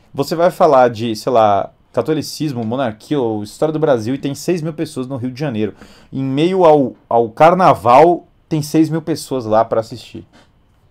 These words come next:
Você vai à noite aqui perto de casa,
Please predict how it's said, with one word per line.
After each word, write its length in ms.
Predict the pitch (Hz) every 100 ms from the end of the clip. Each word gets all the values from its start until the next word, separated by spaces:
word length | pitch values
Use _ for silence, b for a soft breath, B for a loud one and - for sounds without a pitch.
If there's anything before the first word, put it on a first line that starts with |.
| _ _ _ _ _ _ _ _ _ _ _ -
Você 220 | 117 151
vai 240 | 120 139 170
à 100 | 156
noite 440 | 127 151 185 196
aqui 160 | 156 151
perto 320 | - 143 151
de 80 | 147
casa, 540 | 131 110 123 135 185